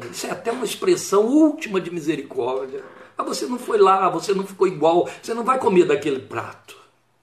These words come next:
Entende? Aí mais do que cesta básica seria tirar a sua dispensa, dividi-la.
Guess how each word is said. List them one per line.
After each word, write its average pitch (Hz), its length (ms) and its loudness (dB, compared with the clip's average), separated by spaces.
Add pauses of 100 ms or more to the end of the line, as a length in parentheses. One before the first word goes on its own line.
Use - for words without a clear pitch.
(180)
Entende? 139 440 -16 (2250)
Aí - 160 -12
mais 208 220 -8
do - 60 -16
que 196 100 -4
cesta 190 340 -2
básica 185 360 -2
seria 185 540 -4 (220)
tirar 196 720 -4 (240)
a - 60 -10
sua 190 220 4
dispensa, 196 640 0 (460)
dividi-la. 175 500 -4